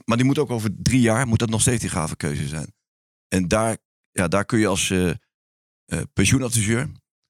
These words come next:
eh, of daar moet je, vind ik, als pensioenadviseur een, een rol in spelen. Dan moet je ook schetsen wat de mogelijkheden zijn.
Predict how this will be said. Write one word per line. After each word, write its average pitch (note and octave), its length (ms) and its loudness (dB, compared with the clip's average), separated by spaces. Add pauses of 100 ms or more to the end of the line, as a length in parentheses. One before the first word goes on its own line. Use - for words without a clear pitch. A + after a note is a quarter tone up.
(200)
eh, E2 440 -2
of - 100 -6
daar F2 120 -2
moet C3+ 200 2
je, C3+ 80 2
vind B2 160 -2
ik, - 60 -4
als G2 120 -2
pensioenadviseur F#2+ 640 -2
een, - 200 -4
een F#2+ 120 -2
rol G#2 180 0
in G#2+ 60 0
spelen. D#2 260 -2
Dan C#3+ 80 0
moet F3 120 2
je - 80 -4
ook - 220 -2 (260)
schetsen C#3 480 -2
wat - 120 -2
de - 60 -4
mogelijkheden F#2+ 460 0
zijn. G2+ 320 -4